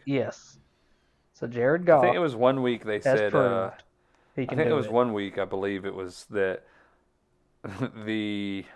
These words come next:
Speaker 2: Detroit offense was in the top five in the N F L, and the Detroit defense was in the bottom five in the N F L.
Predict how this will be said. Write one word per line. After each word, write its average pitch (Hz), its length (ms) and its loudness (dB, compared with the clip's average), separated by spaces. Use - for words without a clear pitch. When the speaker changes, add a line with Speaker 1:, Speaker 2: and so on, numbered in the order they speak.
Speaker 2:
Detroit 131 440 2
offense 117 420 4
was 107 120 -12
in 104 60 -6
the 101 80 -6
top 117 360 2
five 107 260 4
in 107 80 -6
the 107 60 -6
N 107 80 -6
F 107 140 -6
L, 120 280 -2
and 113 180 -4
the 101 80 -2
Detroit 104 400 -2
defense 104 380 -6
was 95 120 -6
in 98 200 -6
the 95 100 -6
bottom 90 320 -2
five 87 240 -4
in 90 40 -12
the 90 60 -10
N 87 60 -12
F 90 120 -12
L. 104 140 -10